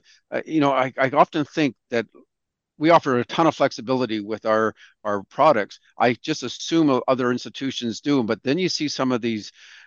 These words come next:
lower rates, and they might save maybe a, you know, qu-,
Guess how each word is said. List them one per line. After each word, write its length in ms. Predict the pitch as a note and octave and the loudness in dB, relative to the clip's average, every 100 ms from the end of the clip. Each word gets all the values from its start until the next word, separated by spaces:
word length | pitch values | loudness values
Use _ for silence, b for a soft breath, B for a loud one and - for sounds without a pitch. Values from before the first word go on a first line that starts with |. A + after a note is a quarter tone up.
| B | B
lower 760 | A2 - - B2 C3+ C#3+ B2+ A#2 | -14 -12 -6 4 6 8 8 6
rates, 380 | A2+ C#3 C#3 - | 6 4 4 2
and 100 | C#3 | 4
they 40 | |
might 240 | D#3 A3 | 4 2
save 360 | - F#3 D#3 B2 | 0 2 2 2
maybe 360 | B2+ D#3 D3 A2 | 0 2 2 0
a, 160 | G2 - | -2 -6
you 140 | A#2+ A2 | -10 -8
know, 100 | G#2 _ _ _ _ _ _ _ _ _ _ _ | -8 _ _ _ _ _ _ _ _ _ _ _
qu-, 180 | - - | -16 -16